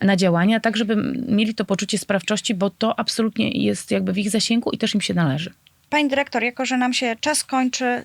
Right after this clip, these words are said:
Speaker 2: e, to kilka słów z takim apelem do młodych ludzi. Jak ich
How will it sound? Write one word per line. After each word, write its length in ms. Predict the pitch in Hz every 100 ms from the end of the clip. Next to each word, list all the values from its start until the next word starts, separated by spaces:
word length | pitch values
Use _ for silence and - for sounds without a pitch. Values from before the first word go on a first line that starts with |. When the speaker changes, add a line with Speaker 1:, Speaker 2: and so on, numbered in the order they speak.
| _ -
Speaker 2:
e, 340 | 208 214 214 _
to 320 | 247 233 226 226
kilka 340 | 269 269 254
słów 220 | 240 262
z 60 | -
takim 280 | 240 - 247
apelem 480 | 226 254 233 226 226
do 100 | 226
młodych 380 | 233 220 226
ludzi. 400 | 233 233 214 220 220 - - - _ -
Jak 260 | 370 523
ich 320 | 381 285 -